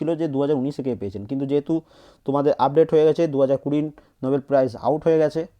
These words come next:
তো তোমাদের একদম আপডেট পড়িয়ে দিচ্ছি যাতে পরীক্ষায় একদম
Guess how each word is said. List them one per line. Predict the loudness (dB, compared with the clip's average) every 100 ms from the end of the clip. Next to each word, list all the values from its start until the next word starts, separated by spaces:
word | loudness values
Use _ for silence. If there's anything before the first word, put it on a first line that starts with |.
| -14
তো | -6
তোমাদের | -2 0 0
একদম | -2 -4 -2 -2
আপডেট | 0 -4 -4 _ _ -2
পড়িয়ে | 2 2 0
দিচ্ছি | -2 0
যাতে | 2 2 -2
পরীক্ষায় | -6 0 2 2
একদম | 0 -6